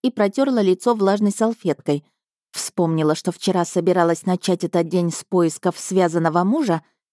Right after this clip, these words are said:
и махнула рукой. «Завтра найду». Завтракали мы в спешке, вчерашними оладьями и яичницей. Бабули дома уже не было,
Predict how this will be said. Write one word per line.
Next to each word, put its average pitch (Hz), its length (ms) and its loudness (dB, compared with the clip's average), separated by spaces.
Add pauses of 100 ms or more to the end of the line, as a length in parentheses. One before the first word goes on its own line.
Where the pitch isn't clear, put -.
и 349 80 0
махнула 226 500 2
рукой. 160 460 -2 (260)
«Завтра 240 400 -2
найду». 156 420 0 (680)
Завтракали 226 680 0
мы 185 220 2
в - 40 -14
спешке, - 640 -6 (240)
вчерашними 165 720 -2
оладьями 170 600 2
и - 100 -6
яичницей. 165 880 0 (360)
Бабули 247 420 2
дома 233 340 2
уже 190 220 2
не 180 200 2
было, 151 300 0